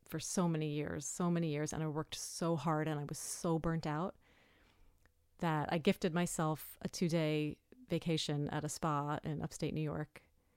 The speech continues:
And I remember driving to the resort,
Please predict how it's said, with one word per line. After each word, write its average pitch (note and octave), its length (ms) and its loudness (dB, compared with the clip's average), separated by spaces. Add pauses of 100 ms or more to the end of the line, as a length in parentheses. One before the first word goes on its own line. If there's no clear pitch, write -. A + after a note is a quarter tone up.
(680)
And F3 100 4
I E3+ 40 4
remember F3+ 460 8
driving D#3+ 840 0 (1300)
to D#3+ 480 2 (1120)
the F3+ 100 -2
resort, D#3+ 680 0